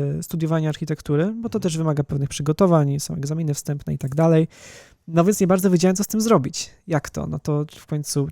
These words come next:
Speaker 1: czego Pan Bóg ode mnie oczekuje? Czy mam iść w tę stronę, w którą już idę, czy raczej jednak w stronę tej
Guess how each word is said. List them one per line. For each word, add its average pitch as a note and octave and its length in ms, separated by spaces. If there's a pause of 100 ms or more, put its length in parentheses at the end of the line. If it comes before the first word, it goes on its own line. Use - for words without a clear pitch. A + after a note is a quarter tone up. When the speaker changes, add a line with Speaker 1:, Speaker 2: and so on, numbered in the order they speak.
(200)
Speaker 1:
czego C#3+ 300
Pan D3 160
Bóg C#3+ 140
ode D#3 120
mnie D#3 140
oczekuje? E3 360
Czy - 140
mam C3+ 180
iść C3 120
w - 40
tę C#3 140
stronę, B2+ 440
w - 60
którą C3 400
już D3+ 340
idę, F#3 280
czy E3 140
raczej C3+ 340
jednak C3 380
w - 40
stronę C3+ 300
tej D#3 280